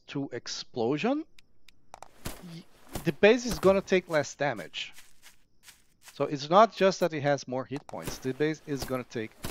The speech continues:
less damage. And then we go over the stuff on top.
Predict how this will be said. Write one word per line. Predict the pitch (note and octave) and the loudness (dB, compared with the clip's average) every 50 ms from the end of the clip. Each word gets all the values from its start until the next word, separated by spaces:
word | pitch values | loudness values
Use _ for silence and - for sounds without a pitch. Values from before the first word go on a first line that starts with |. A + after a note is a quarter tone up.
| - G2+ | -10 -10
less | G2 F#2+ - - | -10 -12 -12 -14
damage. | - F2 F2 E2 - - - - - - - - - - - _ _ _ _ _ - - - - - - _ _ _ _ _ _ _ - - - - - - - - - - _ _ _ - - - - | -14 -14 -14 -14 -14 -16 -14 -14 -14 -16 -18 -20 -20 -20 -20 _ _ _ _ _ -20 -20 -20 -20 -20 -20 _ _ _ _ _ _ _ -20 -20 -20 -20 -20 -20 -20 -20 -20 -20 _ _ _ -20 -20 -20 -20
And | G2 G2 G2 - | -20 -20 -18 -16
then | G#2 G#2 G#2+ G#2+ G#2 G#2 | -14 -14 -14 -14 -14 -16
we | G#2 G2+ - _ _ - - - - | -16 -18 -20 _ _ -20 -20 -20 -16
go | G#2+ G#2 G2+ G#2 - - - - - - | -16 -14 -14 -14 -16 -18 -18 -14 -12 -10
over | - - - - - G#2 G#2 | -10 -10 -12 -16 -18 -18 -16
the | - | -12
stuff | - - - - - - - - - | -12 -12 -12 -12 -12 -12 -12 -12 -12
on | G#2 - - - | -14 -20 -20 -12
top. | - D#3 E3 F3+ F#3 G3 | -8 -4 0 0 0 0